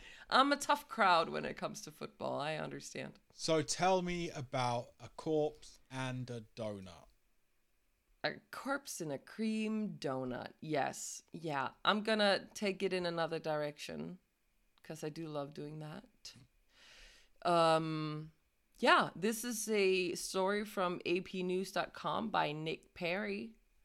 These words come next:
Speaker 1: And, uh, the title is Colorful Coffins Lighten Mood at New Zealand Funerals. So,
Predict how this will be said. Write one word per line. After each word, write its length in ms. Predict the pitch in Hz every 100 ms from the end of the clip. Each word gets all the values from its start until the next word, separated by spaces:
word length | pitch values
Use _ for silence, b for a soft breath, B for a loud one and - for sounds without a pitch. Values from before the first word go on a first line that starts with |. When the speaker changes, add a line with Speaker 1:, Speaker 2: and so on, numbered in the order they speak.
| b b b b b b -
Speaker 1:
And, 480 | 180 175 170 165 175
uh, 520 | 160 156 151 151 147 - _ _ 165 151
the 220 | 185 175
title 420 | - 185 165 170 -
is 340 | 160 - - _
Colorful 580 | - - 220 247 247 247
Coffins 680 | 240 - 247 - 180 151 -
Lighten 500 | 139 143 185 196 185
Mood 420 | 185 208 190 160 -
at 180 | 135 131
New 200 | 147 175
Zealand 600 | 185 202 190 185 190 180 -
Funerals. 760 | - - 139 - - - - - B B B B B B B B B B B B B
So, 480 | - 240 202 160